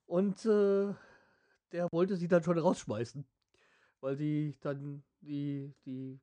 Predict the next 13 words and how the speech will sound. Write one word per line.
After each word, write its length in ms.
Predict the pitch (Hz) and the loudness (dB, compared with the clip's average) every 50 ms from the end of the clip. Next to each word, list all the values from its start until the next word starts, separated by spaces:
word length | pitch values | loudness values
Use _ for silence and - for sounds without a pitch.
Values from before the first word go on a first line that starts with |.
| _ _ | _ _
Wohnung 380 | 139 143 151 147 131 113 117 113 | -10 -8 -6 -6 -6 -8 -10 -12
oder 220 | 117 117 117 113 | -12 -12 -10 -8
den 120 | 117 120 117 | -8 -10 -6
Keller 220 | - 147 139 131 | -4 0 2 2
auseinandergenommen 640 | 120 113 - 143 151 156 160 156 156 156 151 165 165 | 0 0 -2 -4 -4 -2 -2 -2 -2 -4 -4 -2 -2
haben 180 | 156 156 160 151 | -2 -2 -4 -4
und 200 | - 151 147 147 | -6 -6 -4 -4
dann 140 | 143 135 - | -4 -4 -4
auch 180 | 139 147 135 | -6 -8 -8
den, 540 | - - 143 143 135 139 139 139 135 135 135 _ _ _ _ _ _ _ _ _ _ _ _ _ | -8 -8 -6 -6 -6 -6 -8 -10 -12 -14 -16 _ _ _ _ _ _ _ _ _ _ _ _ _
irgendwie 300 | 147 143 147 147 143 139 | -14 -10 -6 -4 -4 -2
mit 160 | 143 135 147 | -2 -2 0
dem, 340 | 143 135 135 135 131 120 | 0 0 0 -2 -4 -6